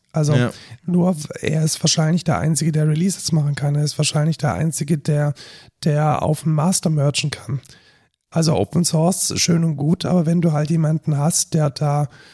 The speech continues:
Speaker 1: ähm, klammert und komische Dinge tut, dann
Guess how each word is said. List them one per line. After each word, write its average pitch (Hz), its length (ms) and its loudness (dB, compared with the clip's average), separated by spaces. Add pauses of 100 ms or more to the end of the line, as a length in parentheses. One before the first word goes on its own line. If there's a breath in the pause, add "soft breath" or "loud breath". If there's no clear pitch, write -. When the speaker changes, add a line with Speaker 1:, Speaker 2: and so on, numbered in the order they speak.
(260 loud breath)
Speaker 1:
ähm, 151 480 0 (300)
klammert 156 520 0
und - 480 -2
komische 156 420 0
Dinge 151 280 -2
tut, 180 440 0
dann 160 380 0